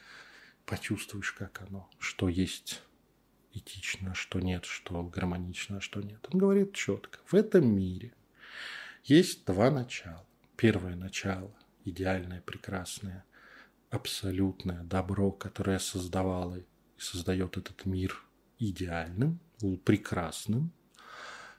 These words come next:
добрым. И есть зло. И внезапно это зло оказывается тем самым оскверняющим,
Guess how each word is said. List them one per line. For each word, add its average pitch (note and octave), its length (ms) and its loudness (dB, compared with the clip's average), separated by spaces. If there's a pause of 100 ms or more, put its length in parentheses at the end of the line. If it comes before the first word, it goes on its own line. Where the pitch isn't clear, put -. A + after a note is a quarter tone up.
(220)
добрым. G2 680 2 (1800)
И B2 60 2
есть C3 680 2
зло. G#2 400 2 (2500)
И A#2+ 120 4
внезапно B2 880 0
это G2 280 4
зло F#2+ 380 6
оказывается A2+ 580 2
тем F2+ 260 -4
самым A2+ 720 2 (1300)
оскверняющим, F#2+ 1080 0